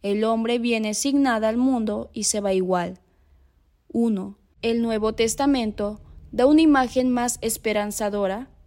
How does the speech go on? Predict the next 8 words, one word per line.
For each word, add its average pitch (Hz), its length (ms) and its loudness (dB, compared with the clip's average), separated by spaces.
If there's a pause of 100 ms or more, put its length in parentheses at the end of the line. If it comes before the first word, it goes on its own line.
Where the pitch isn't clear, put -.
(120)
llevándonos 269 800 0
más 254 460 0
allá 240 260 -2
de 240 100 -2
la 214 180 -4
premisa 208 560 -4
del 202 180 -4
predicador, 190 680 -2